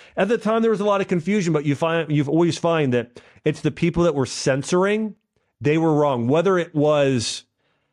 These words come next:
you know, uh, you know, uh, some, some tyrannical government or even the church. Either way, if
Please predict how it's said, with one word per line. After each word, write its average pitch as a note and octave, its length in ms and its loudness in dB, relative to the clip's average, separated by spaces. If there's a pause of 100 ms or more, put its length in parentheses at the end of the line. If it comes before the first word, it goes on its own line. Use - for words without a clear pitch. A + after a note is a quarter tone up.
(160)
you C#3+ 140 2
know, A2 340 0 (120)
uh, A2+ 500 0 (260)
you C#3 80 2
know, C3 320 0
uh, C3 240 -6 (140)
some, D#3 320 -4
some D#3 200 -2
tyrannical D#3+ 600 -2
government D#3+ 500 0
or D#3+ 160 0
even G#3 480 -2 (240)
the F#3 100 0
church. - 680 -2 (440)
Either B3 300 0
way, A3+ 280 0
if D3+ 120 -4